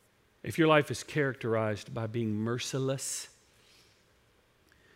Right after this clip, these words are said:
the question I need you to answer this morning is, have I received the mercy?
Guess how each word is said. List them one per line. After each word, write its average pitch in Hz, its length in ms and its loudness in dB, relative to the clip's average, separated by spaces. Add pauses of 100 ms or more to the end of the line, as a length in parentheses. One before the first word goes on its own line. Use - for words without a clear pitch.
(200)
the - 80 -10
question 147 360 0
I 117 60 -2
need 120 220 -2
you 123 80 -2
to 117 80 0
answer 117 280 -4
this 107 280 -6
morning 113 260 -4
is, 101 160 -6
have 113 240 -8
I 110 120 -2
received 104 760 -6
the 90 80 -10
mercy? 90 380 -10